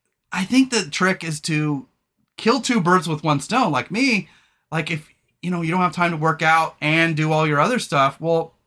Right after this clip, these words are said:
learn to work out during your T V sessions. A lot of fitness people, they won't tell you, but they're working out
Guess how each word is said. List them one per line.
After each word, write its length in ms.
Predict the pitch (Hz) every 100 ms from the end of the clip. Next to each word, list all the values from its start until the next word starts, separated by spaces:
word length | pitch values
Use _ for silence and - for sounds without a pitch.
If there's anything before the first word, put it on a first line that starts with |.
| _
learn 240 | 139 214
to 60 | 240
work 220 | 220 220
out 200 | 220 202
during 280 | 196 220 220
your 100 | 208
T 200 | 202 220
V 200 | 208 285
sessions. 540 | 285 139 113 113 101 107
A 80 | 131
lot 600 | 131 120 143 208 247 233
of 120 | 170
fitness 300 | 147 135 113
people, 320 | - 123 123 120
they 140 | 156
won't 200 | 240 196
tell 280 | - 247 214
you, 180 | 139 - _ _ _ _ _
but 200 | 156 151
they're 200 | 170 220
working 340 | 208 196 190 170
out 260 | 170 156